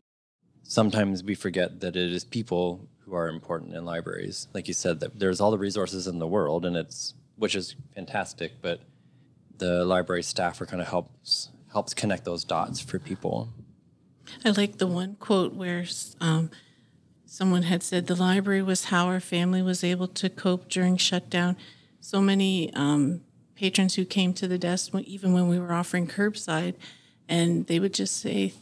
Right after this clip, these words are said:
Speaker 2: "Thank you for being open," or we would have crafts for the kids because maybe they couldn't get to the store, or if the store was shut down or whatever,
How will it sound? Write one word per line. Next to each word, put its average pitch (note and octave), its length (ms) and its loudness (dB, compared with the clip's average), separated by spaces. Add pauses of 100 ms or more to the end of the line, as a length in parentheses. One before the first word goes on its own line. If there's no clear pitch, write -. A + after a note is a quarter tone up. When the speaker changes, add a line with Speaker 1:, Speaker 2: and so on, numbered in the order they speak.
Speaker 2:
"Thank G3+ 300 4
you G#3 80 4
for G3 180 0
being F#3 340 -2
open," F3 520 2
or E3 300 -2 (360)
we G#3 120 -4
would G3+ 120 2
have G3 280 4
crafts G3 420 2
for F#3+ 140 -4
the F#3 100 -6
kids G3 380 -4
because F#3 320 -6
maybe F3+ 220 0
they F3+ 120 0
couldn't F#3 380 2 (340)
get F#3 160 -2
to F#3+ 100 0
the F3+ 100 2
store, F3+ 640 0
or E3 260 0
if E3+ 180 -6
the - 80 -8
store F3 320 0
was F3 220 0
shut F3+ 200 -2
down F3 300 2
or E3+ 120 0
whatever, F3 440 -6